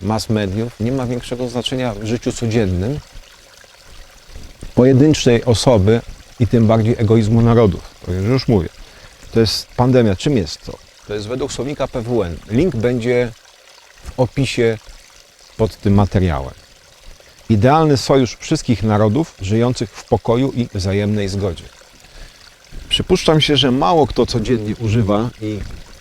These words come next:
będzie kojarzył słowo pandemia z tym, co przeczytałem. I nie dlatego, że nie wie, nie dlatego, że, hmm, tylko o wiele więcej,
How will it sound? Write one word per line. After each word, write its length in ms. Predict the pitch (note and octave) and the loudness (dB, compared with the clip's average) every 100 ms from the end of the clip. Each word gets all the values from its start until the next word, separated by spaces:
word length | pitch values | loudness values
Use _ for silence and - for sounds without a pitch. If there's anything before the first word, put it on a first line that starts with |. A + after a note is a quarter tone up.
| - - | -18 -6
będzie 280 | G#2+ B2 A#2+ | -2 0 0
kojarzył 760 | - A#2+ C#3 C3 F#2 F2 B2 D#3 - - - - - - - - | 0 2 2 2 0 -2 -4 -6 -10 -18 -16 -16 -18 -20 -20 -16
słowo 320 | - C3 B2 | -8 -4 -4
pandemia 720 | - A#2 A2+ G2 B2+ A#2 A2 | -2 -2 -2 -2 -2 -2 -4
z 80 | A2 | -6
tym, 160 | - B2+ | -8 -8
co 100 | - | -6
przeczytałem. 600 | - A2+ G#2+ A2 F#2+ D#2+ - - - - - - - - - - | -8 -8 -8 -8 -6 -8 -10 -16 -20 -16 -14 -12 -8 -8 -8 -6
I 40 | |
nie 120 | E3+ F#3+ | -2 0
dlatego, 380 | E3+ E3 E3 | 0 0 -2
że 120 | D3 D3+ | 2 2
nie 220 | D#3 A#2+ | 2 0
wie, 200 | E2 D2+ - | -4 -10 -10
nie 100 | A#2+ | -8
dlatego, 400 | B2+ A#2+ B2 A#2+ | -6 -4 -4 -4
że, 380 | A2 A#2+ A#2+ A2+ - - - - - - - - - - - - - - - - - - - - | -2 0 2 0 -4 -18 -16 -16 -16 -12 -14 -14 -14 -10 -10 -10 -14 -16 -20 -20 -20 -20 -14 -8
hmm, 180 | - F#2 - - - - - - - - - - - - | -4 -4 -6 -14 -18 -18 -20 -20 -20 -20 -20 -20 -20 -6
tylko 360 | B2 A2+ B2+ B2 - - - | -2 2 4 2 0 -2 2
o 60 | |
wiele 240 | B2 C3+ B2+ | 6 6 6
więcej, 640 | A#2 C#3+ D#3 - F#2 F#2 | 6 4 2 0 0 0